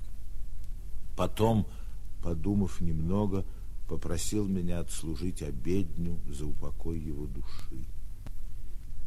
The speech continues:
"Не могли ли бы вы, — сказал он застенчиво, — не могли ли бы вы отслужить еще одну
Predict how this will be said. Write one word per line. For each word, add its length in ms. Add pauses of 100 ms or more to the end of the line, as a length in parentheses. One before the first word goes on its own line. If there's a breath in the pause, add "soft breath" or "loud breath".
(160)
"Не 200
могли 580
ли 120
бы 240
вы, — 160
сказал 540
он 140
застенчиво, — 960
не 220
могли 720
ли 140
бы 220
вы 220
отслужить 720
еще 680
одну 540